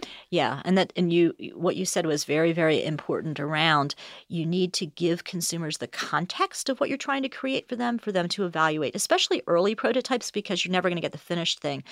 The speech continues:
But you need to give them the context of, "We heard that you would like your life to be more like this." You know, as they look at the prototype,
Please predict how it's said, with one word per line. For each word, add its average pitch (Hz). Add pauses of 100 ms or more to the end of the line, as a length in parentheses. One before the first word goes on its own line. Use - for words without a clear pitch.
(240)
But -
you 190
need 202
to 233
give 208
them 185
the 156
context 196
of, 156 (720)
"We 180
heard 285
that 196
you 175
would 175
like 180
your 180
life 160
to 170
be 170
more 156
like -
this." - (380)
You 156
know, 123 (160)
as 170
they 165
look 214
at 131
the -
prototype, 165